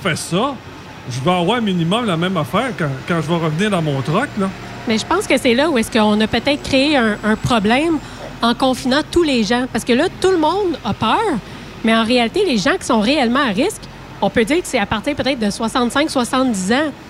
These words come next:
Speaker 2: Parce que là, tout ça, c'est beaucoup, beaucoup de mesures pour des gens qui sont peut-être pas si à risque que ça. Puis de l'autre côté, ben, je comprends le gouvernement parce que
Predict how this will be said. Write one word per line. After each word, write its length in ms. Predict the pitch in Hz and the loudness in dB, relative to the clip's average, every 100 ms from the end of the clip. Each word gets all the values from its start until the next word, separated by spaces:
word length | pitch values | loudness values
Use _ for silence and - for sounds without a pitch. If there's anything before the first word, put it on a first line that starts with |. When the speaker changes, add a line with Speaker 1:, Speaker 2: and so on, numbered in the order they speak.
| - - - | -18 -12 -4
Speaker 2:
Parce 160 | - | -2
que 80 | - | 2
là, 140 | 262 403 - | 2 2 0
tout 180 | 359 | -2
ça, 260 | 349 - 359 381 | 0 -2 -2 0
c'est 140 | 254 | -2
beaucoup, 360 | 185 226 - 349 | 0 0 2 0
beaucoup 280 | 254 - | 0 -2
de 100 | 277 | 0
mesures 480 | 233 226 214 226 403 - | 2 2 2 2 0 0
pour 140 | 254 | 0
des 140 | 226 220 | 0 2
gens 140 | 262 | 0
qui 100 | 349 | -2
sont 140 | 285 | -4
peut-être 300 | 233 226 254 | -2 -2 -2
pas 260 | 262 - 359 | -2 -2 -2
si 240 | - 320 | -2 -2
à 60 | 302 | -2
risque 340 | 214 262 311 - | -2 -4 -6 -4
que 100 | 202 | -4
ça. 240 | - 190 302 - - - - | 0 -2 -2 -10 -20 -20 -8
Puis 80 | - | -2
de 80 | 240 | 2
l'autre 200 | 262 339 | 2 2
côté, 220 | 277 403 | -2 0
ben, 100 | 330 | 0
je 60 | 240 | 0
comprends 240 | 226 - | -2 0
le 60 | 415 | 0
gouvernement 440 | 262 233 233 294 339 | 2 2 2 0 0
parce 160 | 226 | -4
que 360 | - 233 214 | 2 2 4